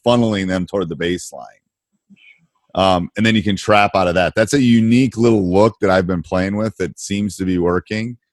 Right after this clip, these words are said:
So it's like, I'm just gonna, I'm literally gonna turn and sit, I'm, and go like this and make you pop it. I mean, if you throw it to the other side, you're gonna have to,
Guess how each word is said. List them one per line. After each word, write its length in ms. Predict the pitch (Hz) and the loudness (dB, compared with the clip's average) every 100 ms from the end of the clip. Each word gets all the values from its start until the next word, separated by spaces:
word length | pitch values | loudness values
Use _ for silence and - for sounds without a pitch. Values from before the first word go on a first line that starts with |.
| - | -4
So 120 | 110 | -2
it's 140 | 104 | 0
like, 240 | 120 101 - _ _ _ | 0 0 -4 _ _ _
I'm 180 | 98 127 | 0 2
just 180 | 156 127 | 2 2
gonna, 140 | 131 | -2
I'm 200 | 95 117 117 | 0 0 4
literally 340 | 139 147 135 | 4 6 4
gonna 200 | 113 104 | 2 -2
turn 340 | - 135 127 | -4 -4 -2
and 120 | 107 95 | -4 -6
sit, 160 | 95 - | -10 -8
I'm, 220 | 98 95 101 | -8 -10 -10
and 140 | 98 | -8
go 100 | 101 | -4
like 200 | 95 85 | -4 -6
this 300 | 92 117 113 | -4 -4 -4
and 240 | - 90 90 | -10 -12 -8
make 360 | 95 107 120 - | -2 -2 -2 -8
you 100 | 101 | -10
pop 300 | - 98 98 | -4 -2 -2
it. 120 | 98 92 _ - | -8 -10 _ -12
I 40 | 101 | -8
mean, 180 | 110 | -6
if 140 | 107 - | -6 -6
you 100 | 131 | -6
throw 240 | - 143 | -2 -2
it 80 | 147 | -2
to 80 | 123 | -2
the 80 | 123 | -2
other 160 | 123 | 0
side, 260 | 113 123 127 | -2 -4 -4
you're 100 | 113 | -4
gonna 180 | 104 104 | -6 -6
have 160 | 98 - | -6 -8
to, 180 | 90 | -12